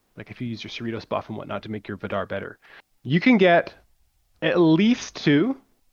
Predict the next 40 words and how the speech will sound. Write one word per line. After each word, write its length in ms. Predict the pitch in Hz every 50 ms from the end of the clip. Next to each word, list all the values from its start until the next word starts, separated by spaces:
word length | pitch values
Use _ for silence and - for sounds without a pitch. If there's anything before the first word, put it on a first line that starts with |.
| _ -
and 120 | 147 156
that, 140 | 190 - -
that's 180 | 196 196 202 -
kind 140 | 240 233 208
of 60 | 160
what 80 | 170
I 40 | 151
was 100 | 131 127
hoping 240 | - 156 143 - 117
for, 160 | - - - -
two 200 | - - 208 202
trips. 260 | - 123 101 - -
But 200 | - 151 143 - -
if 160 | 175 - -
you're, 100 | 226 196
if 140 | - 147 -
you're, 320 | 196 175 151 143 127 - _ _ _ _ _ _ _ _ _ -
if 140 | 170 165 -
you're, 560 | 165 156 143 143 143 135 127 123 117 113 - _ _ _ -
if 120 | - -
you're 80 | 131 127
really, 300 | 156 170 165 165 143 - - - - - -
um, 420 | 135 131 120 117 113 113 - - _ _ _ _ _ _ _ _ _ _ _ _ _ _ _ -
if 100 | 143 -
you 60 | 143
strategize 520 | - - 208 202 214 233 208 196 190 160 139
well, 360 | 127 143 127 107 98 98 _ _ _ _ _ _ _ -
you 120 | 160 151
can 100 | 160 185
get 340 | 165 165 151 - - - -
three, 280 | - 151 165 170 220 214
and 80 | 190
I, 120 | 170 - -
I 100 | - 180
almost 260 | 208 247 254 269 - -
got 140 | - - -
four 480 | - - - 170 - 127 - - - _ _ _ _ _ _ _ _
trips 340 | - 139 127 - - -
today. 280 | - - 127 - 120 120 _ _ _ _ _ _ _ _ _ _ _ _ _ _ _ -
With, 440 | 135 127 139 139 135 - - -